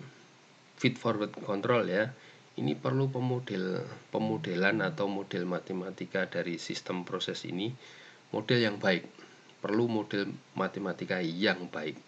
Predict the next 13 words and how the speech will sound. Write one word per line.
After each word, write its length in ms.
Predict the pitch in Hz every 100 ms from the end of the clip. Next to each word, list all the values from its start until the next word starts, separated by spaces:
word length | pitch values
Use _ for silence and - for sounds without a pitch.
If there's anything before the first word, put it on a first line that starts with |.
| - - - - - - - - - - -
Model 320 | 104 127 117
matematika 600 | 117 113 113 113 113 117
yang 200 | 104 95
baik 360 | 90 87 104 -
itu 80 | 120
seperti 440 | - - 90 95
apa? 500 | 101 - 73 71 - - - - - - - - - - - - - - - -
Tentu 220 | 85 87
saja 480 | 90 82 104 107 104
adalah 320 | 90 87 104
model 440 | 95 90 113 123 117
yang, 320 | 98 117 131
eh, 560 | 110 104 101 92 90